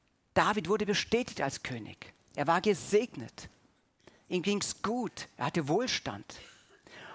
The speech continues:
Und was machen wir, wenn's uns gut geht? Wenn es uns wirklich gut geht, es läuft super in deinem Dienst, es läuft super in deiner Arbeit, super in deiner Ehe, deiner Familie, deinen Kindern, Kindeskindern, Bankkonto, alles nur tutti frutti,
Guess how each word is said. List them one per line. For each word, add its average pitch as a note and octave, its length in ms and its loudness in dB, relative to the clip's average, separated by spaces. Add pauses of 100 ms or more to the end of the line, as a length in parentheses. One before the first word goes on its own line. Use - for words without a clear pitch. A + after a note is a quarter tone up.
Und F3 140 0
was A3 140 4
machen A3+ 260 4
wir, C#4+ 100 2
wenn's C#4 200 -2
uns D#3 220 -2
gut C#3 220 -4
geht? - 380 -10 (280)
Wenn F3 60 0
es F3+ 80 0
uns F#3 140 -2
wirklich B3 260 0
gut C4 220 -2
geht, D3+ 100 4
es D3 80 2
läuft G#3+ 220 0
super G3 340 2
in D3 100 0
deinem F3+ 300 2
Dienst, A3+ 320 -2
es D3+ 140 -2
läuft - 180 0
super F#3+ 160 0
in E3 40 -4
deiner E3 180 4
Arbeit, G3+ 400 4
super F#3+ 180 -4
in E3+ 60 -2
deiner D3+ 220 2
Ehe, G3 280 2
deiner D3 200 2
Familie, F3+ 420 -2
deinen D3 180 0
Kindern, F#3 340 0
Kindeskindern, E3+ 680 -2 (360)
Bankkonto, F#3 560 2
alles A3+ 340 4
nur G3 200 -4
tutti G#3+ 320 -4
frutti, - 400 -6